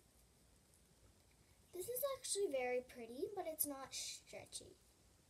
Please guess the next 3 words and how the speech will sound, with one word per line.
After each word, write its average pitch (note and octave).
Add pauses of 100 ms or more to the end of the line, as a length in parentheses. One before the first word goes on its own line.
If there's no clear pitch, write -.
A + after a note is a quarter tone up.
(220)
See? C4+ (4000)
Well, C4 (420)
but D#4+